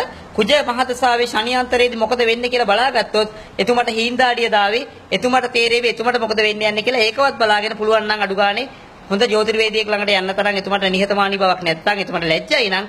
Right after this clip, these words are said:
අඩු ගානේ මේ පොත් තුන එකක් කියවගෙන හරි ජනවාරි විසිහයෙන් පස්සේ මොකද වෙන්න යන්නේ කියලා තේරුම් අරගෙන ඒකෙන් පොඩ්ඩක් හරි බේරෙන්න පුළුවන්ද කියලා බලන්න කියලා ඉතාම කාරුණිකව සුහදව එතුමාට මම ආරාධනා කරනවා. මොකද කවුරු හරි තවත් මිනිස්සෙකුගේ ජීවිතේ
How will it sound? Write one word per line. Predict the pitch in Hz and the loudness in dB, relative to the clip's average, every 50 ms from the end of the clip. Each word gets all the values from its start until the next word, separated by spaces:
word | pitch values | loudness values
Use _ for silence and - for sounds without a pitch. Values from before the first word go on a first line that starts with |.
| - - - - - | -10 -18 -20 -12 -6
අඩු | - 185 208 | -2 0 2
ගානේ | 208 214 214 214 | 2 2 0 0
මේ | 208 208 233 269 | 0 0 0 0
පොත් | 254 269 247 - | 0 -2 -4 -2
තුන | 247 240 | -2 -2
එකක් | 240 226 240 226 220 | -2 0 0 -2 -4
කියවගෙන | - - 220 220 220 220 220 220 | 0 0 0 2 2 0 0 -2
හරි | 220 220 208 | -2 0 0
ජනවාරි | 202 196 202 214 220 220 214 | 0 0 2 2 2 0 0
විසිහයෙන් | 196 214 214 214 208 | 0 0 0 0 0
පස්සේ | 214 208 196 - 214 185 | 0 -2 -2 -2 -2 -2
මොකද | 190 190 226 220 208 | -2 -2 0 0 2
වෙන්න | 202 196 208 | 0 0 0
යන්නේ | 214 214 208 202 196 | 0 -2 -2 -2 -2
කියලා | - 202 196 | -2 -2 0
තේරුම් | 196 196 208 220 233 226 | 0 0 0 0 0 0
අරගෙන | 214 196 185 190 190 202 202 - - - - | 0 0 0 0 -2 -4 -6 -8 -14 -16 -8
ඒකෙන් | - 196 185 202 208 185 | -4 -2 -2 -2 -2 -2
පොඩ්ඩක් | - 202 202 202 240 226 233 | -2 -2 0 0 0 -2 0
හරි | 226 220 202 | -2 -4 0
බේරෙන්න | 180 190 202 214 220 220 | 0 0 0 0 -2 -4
පුළුවන්ද | 214 220 214 208 202 202 185 | -2 0 0 0 0 0 -2
කියලා | 202 208 202 202 208 202 - - - - - - - | -2 0 0 0 0 -2 -6 -18 -20 -20 -20 -10 -2
බලන්න | 156 190 196 220 247 269 269 262 | 0 2 2 2 0 -2 -2 -4
කියලා | - 233 233 233 226 | -2 -2 0 0 0
ඉතාම | 220 - 226 226 233 240 247 240 | 0 0 0 0 0 0 -2 -4
කාරුණිකව | - 220 202 214 240 262 277 254 233 - 208 190 208 226 220 - - | -2 0 2 2 2 2 0 -2 -2 0 2 2 2 2 0 -2 -12
සුහදව | - - 214 226 240 269 - - 202 208 220 233 220 - | -8 -2 -2 2 2 2 2 2 0 0 0 -2 -4 -8
එතුමාට | - 180 180 202 202 202 190 | -8 -6 -2 -2 -2 0 0
මම | 208 202 185 185 190 196 - - - - - | 0 0 2 0 0 -2 -4 -14 -14 -6 -4
ආරාධනා | - 180 196 226 226 220 214 214 214 208 202 | -2 -2 0 0 0 0 0 0 0 -2 -2
කරනවා. | 185 196 202 180 180 185 220 254 - - - - - | -2 -4 -4 -2 0 0 0 -2 -4 -14 -20 -20 -14
මොකද | - - 185 190 185 185 185 190 185 185 - - - - - | -6 -2 0 0 2 2 2 2 0 -4 -12 -18 -20 -10 -2
කවුරු | - 190 208 233 240 240 | 0 2 2 2 2 2
හරි | 240 226 220 | 2 2 2
තවත් | 220 214 214 220 220 | 2 2 2 0 0
මිනිස්සෙකුගේ | 202 196 214 208 - 233 214 202 214 208 | -2 -2 -2 -2 -2 -2 0 0 0 0
ජීවිතේ | 190 196 190 190 180 202 214 | 0 0 0 0 0 0 0